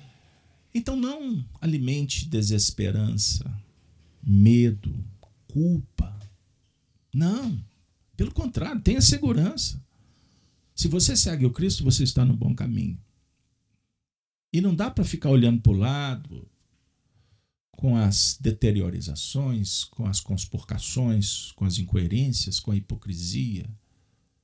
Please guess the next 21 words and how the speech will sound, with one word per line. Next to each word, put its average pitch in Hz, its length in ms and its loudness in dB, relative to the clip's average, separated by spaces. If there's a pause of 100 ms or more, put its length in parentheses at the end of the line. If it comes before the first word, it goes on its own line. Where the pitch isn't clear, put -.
(720)
com - 120 -2
o 104 60 6
hedonismo, 107 1040 4 (400)
com 107 160 0
o 98 60 -2
prazer 98 440 0
efêmero. 123 480 0
Não, 170 420 -2 (320)
siga 240 280 -4
adiante. 233 440 -6 (1600)
Pois 214 200 0
tudo 269 260 4
que 220 100 0
nos 196 200 4
visitar, 139 800 0 (320)
de 117 160 4
uma 135 160 6
certa 143 360 2
forma, 147 240 0
nos 147 160 0
pertence. - 680 -2